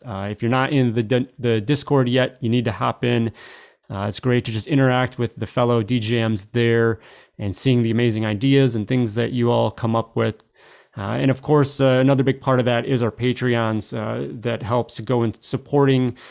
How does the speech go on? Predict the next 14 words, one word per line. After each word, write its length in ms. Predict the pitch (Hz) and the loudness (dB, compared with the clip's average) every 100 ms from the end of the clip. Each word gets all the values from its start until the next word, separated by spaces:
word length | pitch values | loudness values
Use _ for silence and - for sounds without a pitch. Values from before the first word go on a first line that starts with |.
| - - | -18 -2
this 200 | 135 - | -2 0
content, 640 | 139 131 120 131 120 - | 0 0 0 0 0 -2
hosting 600 | - 135 135 139 131 123 - _ | -2 0 0 0 0 -2 -8 _
the 180 | 143 117 | -12 -10
podcast 680 | - 123 120 120 117 107 | -2 0 0 -2 -2 -2
and 80 | 113 | -2
all 140 | 110 104 | -2 -2
that. 300 | 107 104 - | -2 -4 -4
So 100 | 113 | -2
we 80 | |
do 140 | 127 165 | 2 4
have 240 | 147 143 | 4 2
some 120 | 143 | 2
new, 200 | 135 135 | 2 2